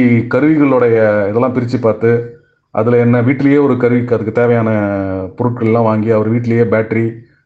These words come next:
ஆ, இந்த கம்பி, மின்சார கம்பி இதெல்லாம் வாங்கி தானே ஒரு தந்தியெல்லாம் அமைத்து நிறைய ரசாயன பொருட்கள்லாம் பார்த்து வீட்டுக்குள்ளேயே பரிசோதனைகள்லாம் பண்ணிட்டு வந்தார். பதினஞ்சு வயசுல இதை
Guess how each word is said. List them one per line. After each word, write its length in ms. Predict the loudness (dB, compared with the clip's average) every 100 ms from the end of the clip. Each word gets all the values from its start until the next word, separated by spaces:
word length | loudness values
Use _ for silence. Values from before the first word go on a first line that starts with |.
| _ -12 -6
ஆ, 240 | -4 -2
இந்த 340 | -2 0 0
கம்பி, 360 | 0 0 2 0
மின்சார 480 | 0 -2 0 0 0
கம்பி 280 | -2 -2 -2
இதெல்லாம் 320 | -2 -2 -2
வாங்கி 440 | -2 0 0 0
தானே 280 | 0 0 2
ஒரு 120 | 0
தந்தியெல்லாம் 380 | 0 -2 0 -2
அமைத்து 580 | -2 -6 -4 -4 -4 -10 -14 -4
நிறைய 280 | 0 2
ரசாயன 360 | 2 0 0 0
பொருட்கள்லாம் 500 | 0 -2 -2 -2 0
பார்த்து 260 | 0 -2 -2
வீட்டுக்குள்ளேயே 540 | -2 -2 0 2 2
பரிசோதனைகள்லாம் 720 | 0 -2 0 0 0 -2 -4
பண்ணிட்டு 240 | -6 -8 -10
வந்தார். 280 | -12 -14 -18 _ _ -20 -20 -20 _ _ _ _ _ -2
பதினஞ்சு 320 | 0 2 2
வயசுல 340 | 2 2 0 2
இதை 480 | 2 2 0 -2